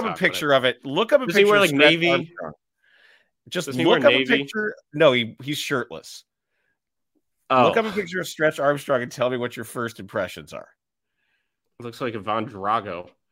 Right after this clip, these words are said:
Speaker 1: A little bit, and, and you could stretch him. He was filled with a, with a pink goo,
Speaker 2: Ugh.
Speaker 1: a pink gel, and
Speaker 2: So it,
Speaker 1: he would
Speaker 2: it, it's,
Speaker 1: stretch.
Speaker 2: it's, it, I think they gave some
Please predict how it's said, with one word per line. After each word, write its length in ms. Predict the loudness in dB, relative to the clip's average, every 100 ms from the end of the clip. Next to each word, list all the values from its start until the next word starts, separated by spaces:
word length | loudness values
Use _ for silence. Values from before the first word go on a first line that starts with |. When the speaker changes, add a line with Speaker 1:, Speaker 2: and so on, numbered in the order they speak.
| _ _ _ _ _
Speaker 1:
A 60 | 0
little 240 | 2 2
bit, 280 | 2 2 0 _
and, 360 | 0 2 2 0
and 140 | -2 -2
you 80 | -4
could 160 | -6
stretch 340 | -2 0 0 -2
him. 100 | -6
He 100 | -6
was 140 | -6
filled 420 | -6 -8 -6 -4
with 160 | -2 -2
a, 100 | -4 _
with 120 | -6
a 60 | -6
pink 680 | -8 -8 -6 -6 -10 -16 _ _ _ _ _ _ -20 -20 -18 -20 -20 -20 -20 -14
goo, 360 | -6 -2 0 0
Speaker 2:
Ugh. 80 | -2
Speaker 1:
a 80 | -4
pink 340 | -4 -8 -10
gel, 640 | -10 0 4 4 2 -8 -16 _ _ 2
and 380 | 2 2 -2 -10 0
Speaker 2:
So 120 | 2
it, 100 | 2
Speaker 1:
he 60 | 2
would 100 | 0
Speaker 2:
it, 160 | 0 0
it's, 120 | 0
Speaker 1:
stretch. 260 | 2 2 0
Speaker 2:
it's, 220 | -2 -8 -18 _ _ _ _ _ _ _ _ _ _ _ _ _
it, 240 | -8 -8 -8 -6
I 120 | -4
think 200 | -4 -4
they 80 | -4
gave 480 | -4 -4 -2 -4
some 420 | -6 -4 -4 -6